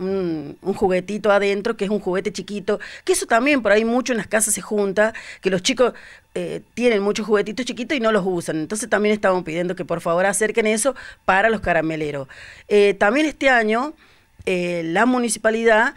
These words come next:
me va a traer los caramelos, a mí también, a esta fiestita también. Eh, así que, mm, también va, vamos a tener eso, y también tengo el apoyo de Carlos Boaglio, eh,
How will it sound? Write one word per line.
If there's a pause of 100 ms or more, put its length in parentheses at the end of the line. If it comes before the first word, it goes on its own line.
(140)
me
va
a
traer
los
caramelos,
a
mí
también,
a
esta
fiestita
también. (320)
Eh, (200)
así
que,
mm,
también
va,
vamos
a
tener
eso, (240)
y
también
tengo
el
apoyo
de
Carlos
Boaglio, (280)
eh,